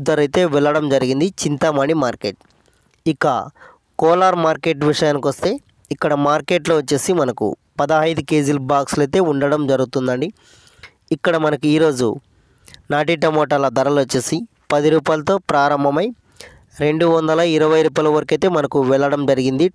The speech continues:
టాప్ ధర కోలార్ మార్కెట్లో నాటి టమోటాల టాప్ ధర. సీడ్స్ క్వాలిటీలో వచ్చేసి మనకు పది రూపాయలతో ప్రారంభమై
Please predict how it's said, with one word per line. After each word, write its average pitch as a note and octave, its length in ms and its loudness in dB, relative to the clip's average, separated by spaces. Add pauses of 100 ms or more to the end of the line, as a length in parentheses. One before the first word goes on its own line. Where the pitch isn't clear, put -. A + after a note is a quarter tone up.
(100)
టాప్ C#3+ 300 0
ధర C#3+ 120 2 (640)
కోలార్ D#3 360 4
మార్కెట్లో C#3 400 -2 (100)
నాటి C3 220 0 (100)
టమోటాల B2+ 420 0 (160)
టాప్ A#2 260 0
ధర. G#2 120 -2 (680)
సీడ్స్ E3+ 360 0
క్వాలిటీలో D3 380 2
వచ్చేసి C3 280 -4 (100)
మనకు B2+ 220 -2 (180)
పది C3+ 220 0
రూపాయలతో D3 380 0 (180)
ప్రారంభమై C3+ 500 0